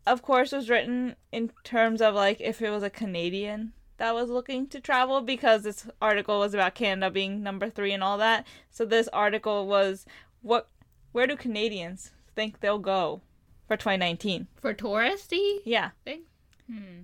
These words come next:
Speaker 1: Eleven of the most popular places. Can you name one from this list?
Speaker 2: Europe.
Speaker 1: That's not a country.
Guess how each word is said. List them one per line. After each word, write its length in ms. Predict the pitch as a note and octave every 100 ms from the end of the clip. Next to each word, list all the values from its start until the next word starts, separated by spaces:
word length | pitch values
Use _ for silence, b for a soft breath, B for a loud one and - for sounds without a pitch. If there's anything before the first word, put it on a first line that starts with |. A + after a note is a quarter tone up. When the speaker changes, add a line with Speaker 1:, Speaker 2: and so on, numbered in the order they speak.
| G3
Speaker 1:
Eleven 260 | A3 A3
of 120 | A3
the 60 | G#3+
most 240 | G3+ G3+
popular 440 | - G#3+ G#3 G3+ G3
places. 560 | A3 G3 - E3+ - _ _ _ _ -
Can 180 | - G#3
you 100 | G3
name 480 | F3+ G#3+ F3 E3+ E3+
one 460 | F3 F3+ F#3 - - - - - - -
from 240 | - G3+ G3+
this 160 | G3+
list? 320 | G3+ F3 - - - - -
Speaker 2:
Europe. 560 | D4 A#3 A#3+ C4+ C#4 - _ _ _ _
Speaker 1:
That's 180 | B3+ C4+
not 140 | G#4
a 40 | G4
country. 800 | - A3+ E4+ - A3 B3 F#4